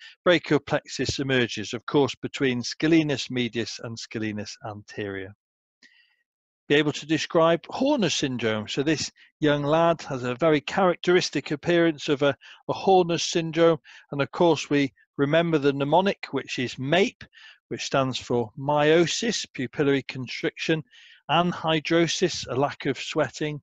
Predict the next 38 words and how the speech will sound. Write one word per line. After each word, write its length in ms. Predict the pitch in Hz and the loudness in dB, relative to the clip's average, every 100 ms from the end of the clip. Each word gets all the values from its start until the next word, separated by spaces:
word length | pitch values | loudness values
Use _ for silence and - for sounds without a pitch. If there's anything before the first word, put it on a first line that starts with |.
| _ _ _ _ | _ _ _ _
ptosis 680 | - - 180 170 - 208 - | -4 4 4 4 -2 -4 -4
with 120 | 131 - | -8 -8
the 100 | 127 | -8
dropped 420 | - 165 156 - | 0 0 0 -2
eyelid 480 | 147 147 147 165 143 | 0 0 2 0 -2
you 80 | 120 | -10
can 180 | - 117 | -10 -8
see 280 | - 139 | -4 -2
on 140 | 127 117 | 0 -2
his 220 | 127 117 _ _ _ 143 | -4 -8 _ _ _ -2
left 380 | 131 123 - | 0 -2 -6
eye, 260 | 127 123 120 | -2 2 2
and 140 | 123 - 175 | -2 -2 0
enophthalmos, 960 | 170 - - - 196 165 135 113 - | 2 0 -4 -4 0 0 0 -4 -4
usually 400 | 220 247 196 180 - - - - | -4 -2 2 2 0 -16 -14 -4
in 180 | 147 156 | -2 2
more 220 | 165 156 | 4 6
long-standing, 920 | 165 160 143 - 185 190 185 147 127 - - | 4 2 -2 0 2 2 2 -2 -2 -8 -6
um, 180 | 123 117 | -6 -6
Horner's 460 | - 135 120 113 | -4 -2 -2 -4
syndrome, 560 | - 131 120 113 120 117 _ - - - _ | -4 -4 -4 -2 0 -2 _ -20 -20 -20 _
where 220 | - 123 123 | -2 2 2
the 140 | 127 | 2
eyeball 440 | 123 123 127 120 | 0 0 0 -2
is 120 | 113 - | -2 -4
sunken 400 | - 120 - 123 | -2 -2 -2 -6
into 200 | 117 - | -6 -6
the 100 | 123 | 0
orbit. 320 | 143 151 123 - | 2 2 0 -2
And 100 | 170 | -2
in 100 | 170 | -2
fact, 380 | - 247 151 - - - _ - | 0 0 0 -12 -20 -20 _ 0
although 240 | 165 233 | 6 6
this 240 | 208 147 | 4 0
is 80 | 156 | -2
a 100 | 151 | 0
relatively 540 | 151 165 151 143 135 131 | 4 4 2 -6 -4 0
rare 360 | 143 165 170 | 2 4 2